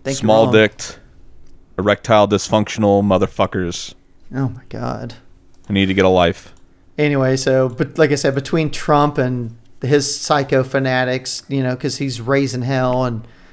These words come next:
Speaker 1: talking shit about George Soros and all the Democrats, and they're the ones getting bombs mailed to him, and he's talking shit about globe. See, the thing is, he doesn't go after Jewish people, of course, but he always uses the
Speaker 2: Says
Speaker 1: term glo-
Speaker 2: globalists.
Speaker 1: globalists and things like that, which,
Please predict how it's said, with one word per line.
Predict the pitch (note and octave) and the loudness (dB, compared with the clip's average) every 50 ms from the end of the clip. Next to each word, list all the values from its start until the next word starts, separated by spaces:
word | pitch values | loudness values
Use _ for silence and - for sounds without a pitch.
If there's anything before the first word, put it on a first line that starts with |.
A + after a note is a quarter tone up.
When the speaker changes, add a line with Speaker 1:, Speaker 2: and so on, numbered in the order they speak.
| - - - | -20 -18 -6
Speaker 1:
talking | - - D3+ C#3 - C#3+ | 0 0 0 0 0 -4
shit | C3 - - - D3+ C3+ | -6 -6 -2 0 0 0
about | B2+ C#3 C3+ C3+ C3+ - | 2 2 0 0 0 -2
George | - D3 D3 D3 C#3+ - | -2 0 0 2 0 -2
Soros | - C#3+ C3+ C3+ C3+ C3+ C3+ | -4 -2 0 0 0 -2 -2
and | C3+ C3 | -4 -4
all | C3+ | -2
the | C#3 C#3 | -2 -2
Democrats, | B2 C3+ C3+ C3+ - B2+ B2+ B2 B2 - | -2 -4 -4 -2 -2 -2 -2 -2 -4 -6
and | B2 B2 | -6 -4
they're | B2+ B2+ C3 | -2 -2 -2
the | C3 | 0
ones | B2+ B2+ B2+ A#2+ | -2 -2 -2 -4
getting | C3+ C3 - C3 | -6 -8 -8 -4
bombs | G#2+ C3 C3 C3 C3 B2+ B2 - | -2 -2 0 0 -2 -2 -4 -6
mailed | B2+ B2+ B2+ C3 B2 | -8 -6 -6 -8 -8
to | - - B2+ | -6 -6 -6
him, | B2 B2+ B2+ C3 C3+ B2+ | -4 -4 -4 -4 -4 -4
and | A2+ A#2 A#2 | -6 -8 -8
he's | A#2+ A#2 - - _ _ _ _ _ - - - | -10 -10 -12 -14 _ _ _ _ _ -20 -16 -8
talking | - C3 C3 C3 C3 C3+ B2 | -4 -4 -4 -4 -4 -8 -8
shit | - - - D3 | -8 -4 -2 0
about | C3 C3+ C3 C3+ B2+ | 0 0 -2 -2 -4
globe. | - B2 B2+ C#3+ D3 D3 - - - - - - | -4 0 2 2 2 2 0 -8 -16 -18 -18 -12
See, | - - A3 A3 A3 | -6 -2 0 0 0
the | F#3 F3+ F#3+ | 0 0 0
thing | - A#3+ A#3 | 0 2 2
is, | G#3 F3+ - | 2 0 0
he | A#3 | 2
doesn't | A3 A#3+ A3 G3+ F3+ | 2 2 2 2 2
go | F#3 | 2
after | E3 - - C3+ A2 A2 G#2+ - | 2 2 0 -6 -8 -8 -12 -10
Jewish | - F#3 F3+ D3 B2+ A#2+ A#2+ A#2+ A#2 - | -2 0 2 2 2 0 -2 -4 -8 -10
people, | - B2 A#2+ A#2 A#2+ B2 B2+ | -10 -10 -10 -8 -8 -8 -8
of | A#2+ - | -8 -6
course, | - B2+ A#2+ A#2+ - - - - - | -6 -4 -4 -4 -8 -12 -18 -20 -4
but | - D#3+ D3+ | -2 0 2
he | D#3 F3 E3+ | 2 2 4
always | E3+ E3 D#3+ D#3+ D3+ C#3+ C3+ - | 4 4 4 4 2 0 -4 -4
uses | D3+ D3+ D3 C#3 D3 C#3 B2+ | -4 -4 -4 -4 -4 -6 -4
the | C3 C3 | -4 -2
Speaker 2:
Says | C3 - D3 C#3 | 0 0 0 0
Speaker 1:
term | C3+ | 0
glo- | B2 F#2+ F2+ F#2 F#2 | 0 0 2 2 2
Speaker 2:
globalists. | F2+ F#2 F#2 F#2 F2+ - - - - - | 2 2 0 0 -2 -4 -10 -18 -20 -8
Speaker 1:
globalists | - D3 D#3 D#3 D3 C3 C#3+ C#3+ C#3+ C3+ C#3 | 0 2 4 4 4 4 2 0 0 -2 -4
and | - C#3 | -4 -4
things | D3+ D3 C#3 B2 | -4 -4 -2 -4
like | C#3 C3+ | -4 -2
that, | C3+ C#3 C3+ - C3 | -2 -2 -2 -2 -2
which, | C#3+ C3+ - - | -4 -4 -4 -8